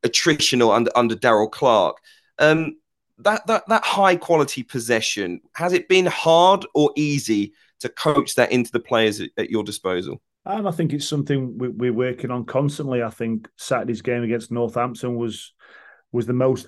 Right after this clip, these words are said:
Speaker 2: evidence we've seen so far, so to speak. Um, we're trying to get control of games both with and without the ball.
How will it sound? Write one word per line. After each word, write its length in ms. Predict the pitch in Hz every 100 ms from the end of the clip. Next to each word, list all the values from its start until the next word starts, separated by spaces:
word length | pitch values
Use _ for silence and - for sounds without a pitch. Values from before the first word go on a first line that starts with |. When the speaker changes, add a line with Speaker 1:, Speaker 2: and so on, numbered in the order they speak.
| -
Speaker 2:
evidence 460 | 135 123 131 123
we've 140 | 131 120
seen 240 | 131 127
so 240 | 113 123 113
far, 360 | 123 135 143 143
so 200 | - 127
to 100 | 127
speak. 420 | - 131 143 143 - _
Um, 800 | 110 113 113 113 117 117 113 110 110 _ _ _ _
we're 160 | 113 117
trying 300 | 113 123 127
to 200 | 117 104 - -
get 200 | 127 -
control 440 | 120 110 123 120
of 100 | 110
games 320 | 120 123 123
both 340 | - 120 110 -
with 220 | 110 113
and 80 | 113
without 260 | 113 117
the 80 | 107
ball. 420 | 107 123 139 147